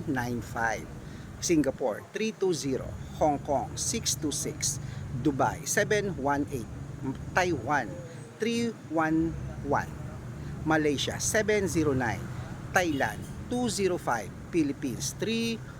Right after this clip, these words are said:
one five, India, seven two two, New Zealand, six six zero, Australia, s-, one six three,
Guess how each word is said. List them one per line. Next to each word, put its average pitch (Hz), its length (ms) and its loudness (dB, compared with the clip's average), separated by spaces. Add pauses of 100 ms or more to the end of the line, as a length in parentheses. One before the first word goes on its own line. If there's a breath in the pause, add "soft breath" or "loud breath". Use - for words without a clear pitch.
(140)
one 156 400 4
five, 117 400 -2 (320)
India, 131 480 4 (240)
seven 214 480 2
two 135 240 -2
two, 110 160 -4 (400 loud breath)
New 143 160 2
Zealand, 123 480 2
six - 400 -4
six 143 400 -2
zero, 135 320 0 (320 loud breath)
Australia, 143 800 2
s-, - 400 -4 (240 loud breath)
one 220 400 4
six - 480 -2 (240)
three, 160 240 0